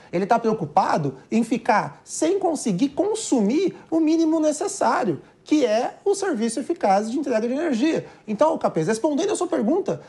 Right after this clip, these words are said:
nós podemos trazer empresas de fora pra investir esses bilhões de reais necessários com um contrato que seja lucrativo pra eles.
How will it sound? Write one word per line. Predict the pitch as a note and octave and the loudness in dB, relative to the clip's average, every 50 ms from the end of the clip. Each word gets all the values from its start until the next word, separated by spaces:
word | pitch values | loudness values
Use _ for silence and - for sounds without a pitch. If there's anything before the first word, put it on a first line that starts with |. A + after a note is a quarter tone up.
| - _ - | -16 _ -2
nós | B3 C#4+ C#4 C#4 C4+ C4+ | 2 2 4 2 2 0
podemos | - D#4 - A3+ A3 A3 A3+ A#3 B3+ A#3+ - | -2 -4 -2 0 0 0 0 -2 -4 -6 -4
trazer | - C#4+ C4+ A#3 E3+ E3 F3+ F3+ E3 E3+ - | -2 0 0 0 2 2 2 2 2 0 -4
empresas | - G#3+ G3+ G3+ F#3 E3+ D#3 F3 E3 E3 | -4 -2 0 2 2 2 2 0 0 0
de | G#3+ | -2
fora | C4 - - A#3+ G3+ F#3+ F#3 F#3+ G#3 G3+ - - - | -2 -2 0 2 2 2 2 0 -2 -6 -8 -8 -2
pra | - A#3+ B3 | -2 0 0
investir | C#4 C#4 A#3+ C#4 A#3+ - - - B3+ B3+ | 0 -2 -2 -2 -4 -4 -4 -2 -2 -2
esses | B3 A#3+ G#3 F3 | -2 -2 -4 -6
bilhões | F3 G3+ G#3 F3 F3+ F3+ F3 | -2 -2 0 2 2 0 0
de | E3 F#3 | 0 0
reais | F3+ E3 D3 D3+ D3 | 0 0 0 0 -2
necessários | E3+ E3 C4+ B3+ - - G3+ F#3+ F#3 F3+ - - - - _ | -4 -6 -6 -4 2 2 4 4 2 0 -4 -16 -20 -14 _
com | - D4+ D#4 D#4 | -2 0 2 2
um | D#4 C#4+ | 0 0
contrato | - C4+ A#3+ A3 - G#3+ G3+ F#3 F3 - G3 | 0 0 -2 0 0 2 2 2 2 -2 -4
que | - G3+ | -8 -6
seja | - - A3 G3 F3+ G#3 G3 - - - - - | -4 -2 0 0 0 -2 -4 -6 -16 -8 0 2
lucrativo | A#3 E4+ F4 F4 E4 D4 D4+ - D#4+ F4 F4 G4+ | 2 2 2 2 0 0 0 0 0 0 0 -2
pra | - - C#4+ C4 | 0 0 0 0
eles. | - - - - - F3+ C3+ - - - | 0 -4 -2 -2 -2 -2 -4 -8 -12 -18